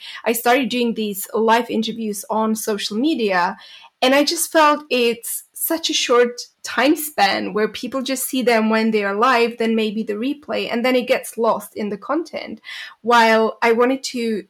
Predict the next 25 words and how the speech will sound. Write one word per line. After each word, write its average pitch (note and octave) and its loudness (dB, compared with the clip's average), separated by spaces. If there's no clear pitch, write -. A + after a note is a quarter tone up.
do A#3 -4
something G#3 -6
bigger, G#3 0
and G3+ -2
I G3+ -4
just - -10
wanted G#3 -6
to E3 -12
extend G3 -4
that F3 -2
lifespan. E3+ -8
So - -6
that's - -6
why F3 -4
I F#3+ -4
created F#3 -8
a F#3 -8
podcast. - -6
But B3+ 6
also D#4 4
I F4 4
want D4+ 4
to D#4+ 0
mention C4+ 2
that A#3+ 4